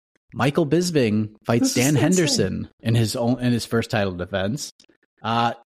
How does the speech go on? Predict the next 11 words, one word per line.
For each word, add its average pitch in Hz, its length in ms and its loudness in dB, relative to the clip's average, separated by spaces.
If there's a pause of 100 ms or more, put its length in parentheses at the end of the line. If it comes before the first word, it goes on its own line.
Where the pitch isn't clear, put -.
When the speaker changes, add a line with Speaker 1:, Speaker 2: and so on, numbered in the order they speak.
(360)
Speaker 1:
Demetrius 208 580 0
Johnson 202 640 2
defends 170 800 0 (760)
the - 60 -2
flyweight 190 460 0
title 117 520 -2 (840)
on 117 140 0
the 131 180 2
Ultimate 190 440 0
Fighter 135 420 0
finale 127 840 -2